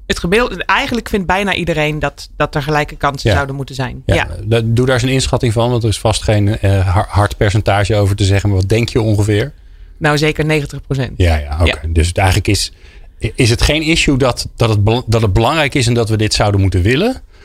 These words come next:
Speaker 1: Nee.
Speaker 2: Maar het
Speaker 1: Hoe
Speaker 2: is
Speaker 1: we dat bereiken, daar lopen de meningen s-, sterk
Speaker 2: Ja,
Speaker 1: over
Speaker 2: toch?
Speaker 1: uiteen.
Speaker 2: Daar gaat
Speaker 1: Ja.
Speaker 2: het debat dan over. Ja. Ehm, eh, Joop, effect van die ongelijke behandeling. Jij, eh, bent gespecialiseerd in die arbeidsmarkt. Wat gaat er mis op die arbeidsmarkt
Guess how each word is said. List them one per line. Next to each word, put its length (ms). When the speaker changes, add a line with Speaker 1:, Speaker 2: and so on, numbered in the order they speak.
Speaker 1:
Nee. 460
Speaker 2:
Maar 180
het 80
Speaker 1:
Hoe 100
Speaker 2:
is 80
Speaker 1:
we 80
dat 180
bereiken, 460
daar 240
lopen 300
de 60
meningen 380
s-, 180
sterk 260
Speaker 2:
Ja, 80
Speaker 1:
over 120
Speaker 2:
toch? 100
Speaker 1:
uiteen. 160
Speaker 2:
Daar 140
gaat 160
Speaker 1:
Ja. 60
Speaker 2:
het 80
debat 320
dan 140
over. 400
Ja. 340
Ehm, 460
eh, 200
Joop, 440
effect 500
van 120
die 140
ongelijke 500
behandeling. 500
Jij, 180
eh, 260
bent 240
gespecialiseerd 600
in 60
die 120
arbeidsmarkt. 680
Wat 160
gaat 240
er 100
mis 260
op 100
die 140
arbeidsmarkt 640